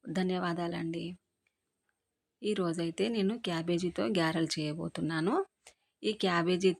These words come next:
తినని వాళ్ళు కూడా, ఇష్టం లేని వాళ్ళు కూడా చాలా ఇష్టంగా తింటారండి ఇలా చేస్తే.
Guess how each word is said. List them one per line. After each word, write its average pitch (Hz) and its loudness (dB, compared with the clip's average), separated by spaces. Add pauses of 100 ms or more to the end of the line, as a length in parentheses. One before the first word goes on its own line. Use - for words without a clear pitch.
తినని 180 0
వాళ్ళు 165 -2 (120)
కూడా, 165 -2 (180)
ఇష్టం 175 -2
లేని 180 0
వాళ్ళు 165 -4 (120)
కూడా 165 -4 (200)
చాలా 165 -2
ఇష్టంగా 190 0
తింటారండి 160 -2 (100)
ఇలా 160 -2 (140)
చేస్తే. 233 -6